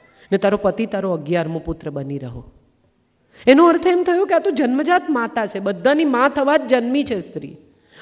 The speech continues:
અને માટે કદાચ ઈશ્વરે એને લગોલગ બેસાડી છે.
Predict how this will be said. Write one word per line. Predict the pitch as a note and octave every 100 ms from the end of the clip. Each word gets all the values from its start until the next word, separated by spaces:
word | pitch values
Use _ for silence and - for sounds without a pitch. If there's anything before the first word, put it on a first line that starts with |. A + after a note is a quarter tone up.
| -
અને | C4
માટે | B3+ B3 D4
કદાચ | G4 E4+ E4 D#4+
ઈશ્વરે | C#4 - C#4 A#3+
એને | A3+
લગોલગ | G#3 F#3+ G3 F#3+ F#3
બેસાડી | E3 D3+ D3+ C#3 -
છે. | -